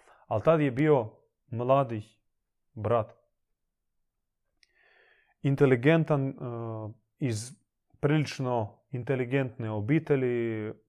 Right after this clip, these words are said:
otac njemu doktor znanosti, majka isto završila fakultet i oni su puno investirali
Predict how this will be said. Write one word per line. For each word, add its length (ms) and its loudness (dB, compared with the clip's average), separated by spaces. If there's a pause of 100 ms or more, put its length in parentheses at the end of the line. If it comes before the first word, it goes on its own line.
otac 440 -6
njemu 420 -8 (380)
doktor 560 -2 (180)
znanosti, 840 -6 (680)
majka 380 -6
isto 420 -2 (880)
završila 500 -8
fakultet 720 -6 (440)
i 120 0
oni 200 2
su 380 -4
puno 400 0 (280)
investirali 840 0